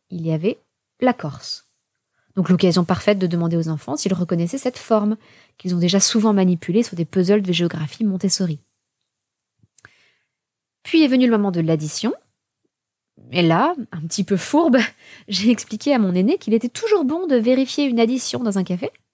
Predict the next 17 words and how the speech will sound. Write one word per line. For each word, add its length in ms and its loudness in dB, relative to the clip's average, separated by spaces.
Et 80 4
je 60 -4
lui 60 4
ai 40 4
demandé 240 2
s'il 140 0
voulait 180 2
bien 160 2
refaire 340 -2
le 80 -2
calcul 460 -10
pour 140 -16
qu'on 100 -14
soit 220 -10
sûr 380 -6
du 100 -2
résultat. 420 -6